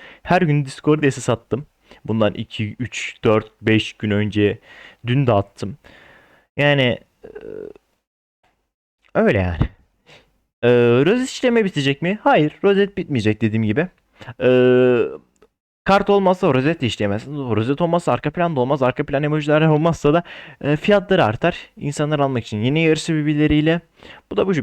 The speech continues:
böyle yani. Yine o da bitmeyecek. Başka da bir şey yok yani. Evet arkadaşlar, bu videom bu kadardır.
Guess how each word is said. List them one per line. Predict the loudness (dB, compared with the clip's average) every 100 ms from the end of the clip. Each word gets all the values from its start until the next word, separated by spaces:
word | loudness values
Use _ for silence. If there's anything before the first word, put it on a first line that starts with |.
| 0
böyle | 0 0
yani. | -2 -8 -18 -20 _ -2
Yine | 2 4
o | 4
da | 2
bitmeyecek. | -2 -6 -4 -4 -6 -12 _ _ _ _ _
Başka | -4 -2 -2
da | -2
bir |
şey | 0
yok | 0 -2
yani. | -12 -18 -20 _ _ _ -20 -6 -2
Evet | 0
arkadaşlar, | 0 0 -2 0
bu |
videom | -2 -2
bu | 0
kadardır. | -2 -2 -6